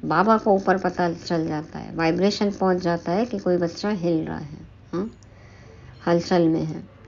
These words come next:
तो बाबा कहते हैं कि अभी वायदा करो कि अचल अडोल बनना ही है। ऐसे है, ऐसे जो समझते हैं बनना ही है, सोचेंगे, करेंगे,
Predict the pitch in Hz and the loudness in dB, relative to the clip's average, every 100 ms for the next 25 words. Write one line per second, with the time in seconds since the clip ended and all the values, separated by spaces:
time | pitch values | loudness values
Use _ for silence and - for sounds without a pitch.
0 | - 170 165 160 170 175 165 160 165 190 | -8 -2 2 2 0 -2 -4 -2 0 2
1 | 254 262 - - - 165 170 165 165 170 | 2 0 -10 -18 -4 0 2 2 2 2
2 | 170 165 165 165 202 269 277 - - 180 | 2 0 -2 2 6 6 4 -8 -4 -2
3 | - 170 - 175 170 160 175 214 226 160 | 0 -2 0 0 2 2 4 4 2 2
4 | 156 156 156 160 156 151 170 233 302 - | 2 2 2 0 -2 0 2 4 4 0
5 | - - 143 143 - - - - - - | -16 -10 -6 -6 -6 -14 -20 -20 -6 -4
6 | 160 - 165 156 180 247 - - - - | -2 0 0 2 2 0 -4 -18 -20 -20
7 | - 190 208 - 320 254 202 196 190 180 | -2 2 4 6 6 6 2 2 4 2
8 | - 180 170 170 202 233 - - - 165 | 0 0 2 4 2 0 -6 -20 -4 4
9 | 175 170 175 165 165 175 208 208 202 208 | 6 6 4 4 2 4 4 2 0 -4
10 | - - - - - 202 175 190 175 170 | -14 -20 -20 -12 2 4 4 4 4 4
11 | 196 214 208 - 185 196 175 160 165 196 | 2 2 -2 0 2 4 4 4 2 2